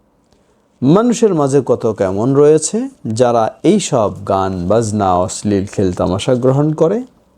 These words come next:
লিয়ুদিল্লা বিহি, যাতে এগুলির মাধ্যমে মানুষকে আল্লাহর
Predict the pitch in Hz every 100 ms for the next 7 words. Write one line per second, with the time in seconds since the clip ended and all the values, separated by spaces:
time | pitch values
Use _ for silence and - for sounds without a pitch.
0 | _ _ _ _ _ _ _ _ _ _
1 | 107 120 123 127 117 127 175 135 104 90
2 | 92 90 - - _ _ _ _ _ _
3 | _ _ _ _ _ _ _ _ _ _
4 | - 107 135 151 214 214 151 127 131 123
5 | 120 107 95 90 120 131 202 190 95 92
6 | 110 165 170 - - 233 226 104 110 104
7 | 101